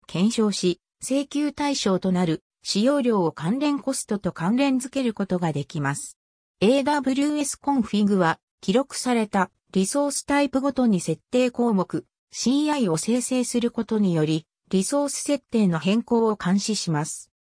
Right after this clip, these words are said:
さらに、リソースを記録するように設定されていない場合、エーダブリューエスコンフィグはそのリソースの作成と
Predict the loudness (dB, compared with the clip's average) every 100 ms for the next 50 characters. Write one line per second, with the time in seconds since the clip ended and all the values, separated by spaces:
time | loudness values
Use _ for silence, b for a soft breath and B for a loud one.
0 | _ -4 2 4 4 2 -2 _ -6 -4
1 | -2 0 0 0 -2 -2 0 0 0 -4
2 | -2 0 2 2 0 -2 -6 -4 -2 0
3 | -2 -2 0 2 2 0 0 0 0 -2
4 | -8 _ -2 0 2 0 0 0 0 0
5 | -2 -4 -2 0 0 0 2 2 2 0
6 | 0 0 0 0 -2 0 0 0 -6 -8
7 | -2 0 0 0 -2